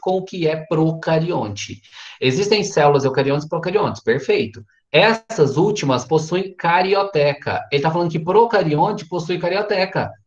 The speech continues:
Já errou, você já pode eliminar. Procarionte é bactéria.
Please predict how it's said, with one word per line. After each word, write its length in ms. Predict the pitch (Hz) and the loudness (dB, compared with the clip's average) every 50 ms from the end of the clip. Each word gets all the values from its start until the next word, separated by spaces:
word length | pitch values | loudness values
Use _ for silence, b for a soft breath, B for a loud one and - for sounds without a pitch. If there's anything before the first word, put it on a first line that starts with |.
| - | -10
Já 260 | 113 110 135 139 151 | -2 2 2 4 4
errou, 380 | 185 185 226 254 - 180 170 165 | 4 4 6 6 6 4 4 -2
você 200 | - - - 123 | -6 -8 -6 -4
já 120 | 110 123 | -2 -2
pode 240 | - - - 120 123 | 0 0 0 0 2
eliminar. 520 | 131 135 143 160 190 220 226 214 180 160 160 B B B B B B B - | 0 0 0 -2 0 0 0 0 0 -2 -4 B B B B B B B 0
Procarionte 800 | 170 190 220 247 240 233 208 175 151 151 151 185 220 220 - 185 | 6 6 6 6 6 4 2 2 2 0 0 0 0 -2 -2 -2
é 60 | 160 | 2
bactéria. 720 | 156 160 160 - - - 196 180 185 202 185 139 98 - | 2 2 2 0 -4 -4 -2 0 0 0 0 -2 -4 -4